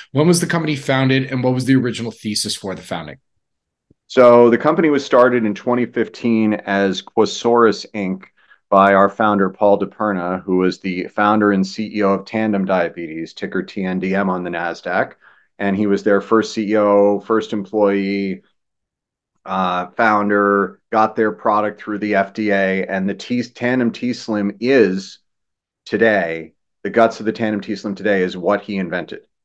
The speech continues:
Speaker 2: And that, believe it or not, was the last major platform to get introduced into this market. And that was in two thousand eleven.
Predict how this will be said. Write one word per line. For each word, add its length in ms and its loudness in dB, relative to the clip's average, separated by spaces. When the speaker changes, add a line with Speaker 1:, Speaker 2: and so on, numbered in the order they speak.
Speaker 2:
And 560 0
that, 340 4
believe 300 2
it 60 0
or 100 -2
not, 260 -2
was 180 -8
the 140 -2
last 460 0
major 340 -4
platform 560 -2
to 80 -16
get 160 -6
introduced 540 -8
into 180 -14
this 220 -10
market. 340 -2
And 80 -8
that 140 -6
was 100 -4
in 120 -4
two 180 -10
thousand 400 -2
eleven. 320 -4